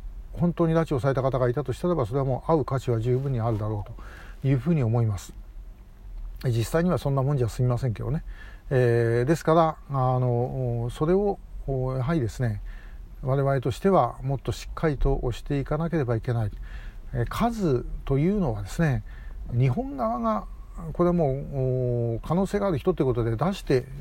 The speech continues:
もいいんです。向こう側がずっと嘘をつき続けてたんですから、こちら側がですね、その中で何人か違っている人が例えば出たとしたって、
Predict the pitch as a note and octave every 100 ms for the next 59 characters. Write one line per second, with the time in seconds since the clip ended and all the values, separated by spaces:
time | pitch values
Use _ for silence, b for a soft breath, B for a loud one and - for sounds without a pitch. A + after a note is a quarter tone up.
0 | D3 - D3+ D3+ G3 C4+ A2+ - B B
1 | B - C3 D#3+ A3 A#3+ A#3 A3 D#3 F#3
2 | F#3 G#3 A#3 - - F#3+ B3+ A3+ E3 C3
3 | A2+ G2+ A#2 A2 A2+ - - D3+ G#3+ G#3+
4 | A3+ A#3 G#3+ C3 D3+ C3 A2+ B B B
5 | - F3+ G3 F#3 D3 F#3 G3+ D#3+ C3 D3
6 | E3 F3+ F3 G3+ D3+ C3+ G3+ D3+ D#3 F#3+
7 | A#3 C3+ - D#3 - E3+